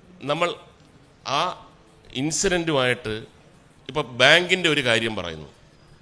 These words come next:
അപ്പോൾ ബാങ്കിലുള്ളൊരു തമാശ ഇങ്ങനെ അരിച്ചിറക്കണം. എന്താണ് ബാങ്കിൽ വെച്ച് നമുക്ക് എന്തൊക്കെ സംഭവിച്ചിട്ടുണ്ട്, അ-, അങ്ങനെ ബാങ്കിൻ്റെ കാര്യം പറയാവൂ.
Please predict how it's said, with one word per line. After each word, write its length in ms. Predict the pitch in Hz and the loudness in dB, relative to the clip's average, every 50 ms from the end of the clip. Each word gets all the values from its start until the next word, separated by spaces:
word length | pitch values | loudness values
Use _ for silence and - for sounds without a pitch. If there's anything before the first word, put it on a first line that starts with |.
| - - _ - | -20 -20 _ -6
അപ്പോൾ 120 | 107 139 | -4 -4
ബാങ്കിലുള്ളൊരു 760 | 135 107 113 117 131 160 175 170 175 185 180 165 156 151 139 | -2 2 4 6 6 6 6 4 0 0 0 0 0 0 0
തമാശ 420 | 135 139 120 120 131 135 131 - 139 123 120 127 - - - - - - - | 0 -2 0 0 0 0 0 0 -2 -2 -2 -6 -10 -18 -20 -20 -20 -16 -8
ഇങ്ങനെ 280 | 120 120 131 135 135 127 | -6 -2 2 4 4 6
അരിച്ചിറക്കണം. 760 | 120 123 123 135 139 - - 131 107 101 95 95 95 92 - - | 6 6 4 2 2 2 2 2 2 0 -2 -4 -6 -6 -6 -6
എന്താണ് 420 | 120 117 117 117 127 117 113 120 123 127 - - - - - - | -6 -4 -2 0 0 0 0 -2 -4 -6 -8 -12 -18 -20 -20 -8
ബാങ്കിൽ 440 | 92 101 104 113 127 139 139 143 143 | -2 0 0 0 0 -2 -4 -2 -4
വെച്ച് 180 | 131 127 - | -4 -2 -4
നമുക്ക് 220 | 131 120 120 113 120 | -4 -4 -4 -4 -6
എന്തൊക്കെ 300 | 107 107 123 - - 127 | -4 -4 -4 -4 -4 -6
സംഭവിച്ചിട്ടുണ്ട്, 680 | - 117 110 107 117 113 - 117 107 107 101 101 98 107 110 - - - - - - - 98 | -6 -6 -6 -6 -6 -6 -6 -8 -8 -8 -8 -8 -10 -10 -12 -14 -20 -20 -20 -14 -6 -4 -4
അ-, 100 | - - - - - | -4 -4 -10 -14 -8
അങ്ങനെ 560 | 101 117 135 143 156 175 190 202 208 208 202 | -4 -4 -2 -2 0 0 2 4 4 4 4
ബാങ്കിൻ്റെ 540 | 180 147 123 135 139 160 175 180 196 190 190 | 4 4 4 6 6 6 6 4 2 2 2
കാര്യം 260 | 175 160 156 156 139 | 4 4 4 4 2
പറയാവൂ. 320 | 123 117 110 104 95 87 | 2 0 0 0 -2 -4